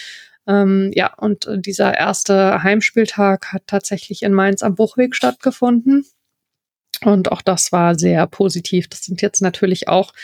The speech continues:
bisher nicht irgendwie die Massen, die da kommen, aber, ähm, es war auf jeden Fall eine gute Stimmung und es war, äh, im Rahmen gut besucht. Und auch da kann man natürlich nur hoffen,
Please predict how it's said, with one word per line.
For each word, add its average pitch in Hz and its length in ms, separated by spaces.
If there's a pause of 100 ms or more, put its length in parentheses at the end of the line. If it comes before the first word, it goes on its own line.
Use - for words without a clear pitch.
(440)
bisher 202 300
nicht 196 200
irgendwie 196 340
die 180 160
Massen, 208 420
die 233 100
da 247 200
kommen, 254 420
aber, 196 640
ähm, 196 320
es - 220
war 180 180
auf - 140
jeden 196 240
Fall 190 160
eine 190 140
gute 190 260
Stimmung 254 420
und 208 240
es - 200
war, 190 640
äh, - 40
im 185 140
Rahmen 185 560
gut 196 240
besucht. 220 500
Und 185 180
auch 180 140
da 185 240
kann 196 200
man 180 160
natürlich 180 360
nur 180 160
hoffen, 185 380